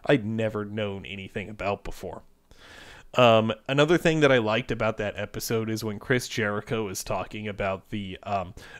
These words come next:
Onita versus Terry Funk, uh, exploding barbed wire death match, um,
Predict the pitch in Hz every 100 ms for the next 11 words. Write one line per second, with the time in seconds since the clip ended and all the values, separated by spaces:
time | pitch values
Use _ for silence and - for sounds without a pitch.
0 | - 139 127 131 131 117 - 120 - -
1 | 113 110 - 113 107 - - 107 98 101
2 | - - 113 110 110 117 107 104 101 101
3 | 95 90 92 - 110 101 104 - - -
4 | - - - 117 104 104